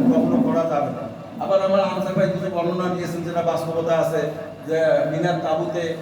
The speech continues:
থাকার জন্য অল্প এই শোয়া হাতের মতো একটা করে বেড আছে, ওর মধ্যে থাকতে হবে। অনেকে আবার মোটা লোক আছে, দেখা যাচ্ছে যে আপনার উপরে উঠে যাচ্ছে,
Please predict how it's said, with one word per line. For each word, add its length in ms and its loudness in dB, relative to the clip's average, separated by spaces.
থাকার 520 2
জন্য 180 -6
অল্প 200 -4
এই 180 -2
শোয়া 180 0
হাতের 240 0
মতো 240 -2
একটা 160 -2
করে 100 -4
বেড 240 0
আছে, 260 0
ওর 140 0
মধ্যে 240 -2
থাকতে 300 -2
হবে। 220 4
অনেকে 260 -2
আবার 180 0
মোটা 260 -2
লোক 180 0
আছে, 200 -2
দেখা 220 2
যাচ্ছে 240 -2
যে 80 0
আপনার 280 2
উপরে 220 0
উঠে 220 2
যাচ্ছে, 300 0